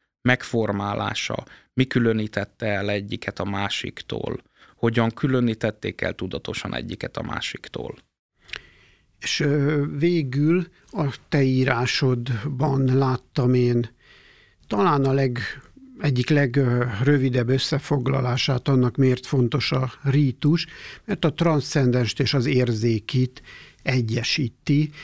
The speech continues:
Speaker 2: annak az arányát, az egységét mutatja föl.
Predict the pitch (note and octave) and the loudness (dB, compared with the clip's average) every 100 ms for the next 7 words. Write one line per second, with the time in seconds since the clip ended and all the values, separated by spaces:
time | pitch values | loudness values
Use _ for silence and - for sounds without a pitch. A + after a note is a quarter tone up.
0 | - - D3 C3+ B2+ - B2 A2+ A2+ A2 | -14 0 4 4 2 0 0 0 -2 -2
1 | E3 C#3 C3 A#2+ A#2+ A#2 A#2 A2+ B2+ G#2+ | 0 2 2 2 2 2 0 -2 -4 -2
2 | A2+ - - C#3+ A#2+ A2 A#2+ A2+ - E3+ | -4 -4 -4 0 0 0 0 0 -4 -2
3 | B2+ A#2+ C#3 C3+ - C#3 - - B2+ A#2+ | 0 0 0 -4 -6 -8 -6 -6 -4 -2
4 | A#2+ | -4